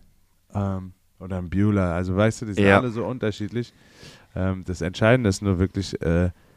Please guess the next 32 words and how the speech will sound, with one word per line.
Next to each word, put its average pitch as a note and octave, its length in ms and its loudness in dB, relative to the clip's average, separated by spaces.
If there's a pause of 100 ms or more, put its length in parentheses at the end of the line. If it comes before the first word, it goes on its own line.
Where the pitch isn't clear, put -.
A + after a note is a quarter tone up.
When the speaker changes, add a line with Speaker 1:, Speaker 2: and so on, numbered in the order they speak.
(420)
Speaker 1:
Punkt, A#2 300 0 (1080)
ähnlich A#2+ 380 4
punktgenau G#2+ 640 4 (600)
die F2+ 300 0 (360)
unteren A2+ 400 -2
Extremitäten G#2 760 -2
und F#2 100 -8
die F#2 100 -4
oberen G2 380 0
Extremitäten, F#2 680 -4
also E2+ 180 -2
die F2 120 -4
Beine F#2 380 0
und F2 120 -10
die D#2+ 100 -4
Arme, F2+ 340 -4 (320)
in F#2 140 -10
gewisse F#2+ 320 0
Position F#2 540 -4
zu F#2 140 -8
bringen, F2 300 -10 (200)
Speaker 2:
Mhm. G#2 260 10
Speaker 1:
die, F#2+ 260 -6
die G2 180 -6
es F#2 200 -4
erlauben, F#2+ 580 0
überhaupt F2+ 560 -2
den D#2+ 200 -6
Ball E2 320 0
hundert E2 420 -4
Meilen E2+ 480 -2
wer-, C#2+ 220 -6